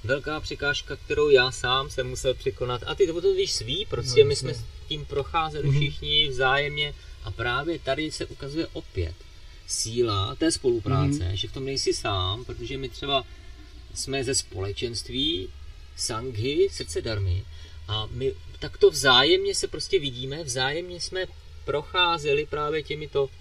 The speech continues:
Speaker 1: ehm, čištěním nečistot, nebo jak bych to nazval,
Speaker 2: Mhm.
Speaker 1: prostě té sebedůležitosti. Takže máme ty zkušenosti, kdy prostě člověk to sám na sobě najednou v tu chvíli nevidí a opravdu je tady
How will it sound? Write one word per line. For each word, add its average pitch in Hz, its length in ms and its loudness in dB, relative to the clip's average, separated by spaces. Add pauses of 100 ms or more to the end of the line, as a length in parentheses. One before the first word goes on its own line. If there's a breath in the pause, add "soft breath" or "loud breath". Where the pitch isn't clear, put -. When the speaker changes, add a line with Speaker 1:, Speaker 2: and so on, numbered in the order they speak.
(680 soft breath)
Speaker 1:
ehm, 117 540 -2 (880 soft breath)
čištěním 175 480 6
nečistot, 156 500 6
nebo 139 260 -4
jak 143 140 2
bych 147 180 -4
to 147 120 -2
nazval, 123 440 0
Speaker 2:
Mhm. - 80 -6
Speaker 1:
prostě 139 420 2
té 139 160 2
sebedůležitosti. 127 1000 -4 (320 soft breath)
Takže 147 200 4
máme 139 300 2
ty - 100 -4
zkušenosti, 143 680 -6 (240 soft breath)
kdy 127 100 -4
prostě - 380 -4 (840)
člověk 415 400 8
to - 140 -4
sám 202 400 2
na 143 120 0
sobě 180 320 8
najednou 143 360 0
v - 60 -16
tu 160 100 -6
chvíli 143 480 -2
nevidí 123 540 -2
a 120 140 -2
opravdu 143 420 -4
je 143 100 2
tady 139 220 -2